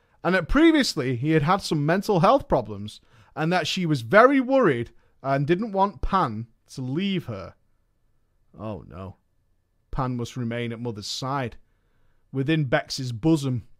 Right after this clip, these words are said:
for the eternity. We must keep Pan safe. Okay. It got worse, though. Good. It's getting worse, boys. Are we ready? Are we all strapped in?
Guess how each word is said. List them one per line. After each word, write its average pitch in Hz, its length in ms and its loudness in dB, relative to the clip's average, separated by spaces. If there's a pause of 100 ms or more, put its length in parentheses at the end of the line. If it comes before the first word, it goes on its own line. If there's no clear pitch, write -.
(280)
for 160 80 -8
the 139 180 -2
eternity. 143 680 -4 (1120)
We 131 80 -6
must 131 180 -4
keep 151 240 -6
Pan 131 220 -4
safe. - 480 -8 (2000)
Okay. 160 380 -2 (800)
It 220 140 2
got 277 220 6
worse, 311 360 6
though. 196 320 0 (880)
Good. 180 260 -4 (840)
It's - 120 -20
getting 180 260 -2
worse, 151 240 -2
boys. 117 340 -8 (460)
Are 170 100 2
we 180 80 4
ready? 160 420 2
Are 160 60 -6
we 165 80 2
all 175 140 6
strapped 156 400 -2
in? 160 200 -2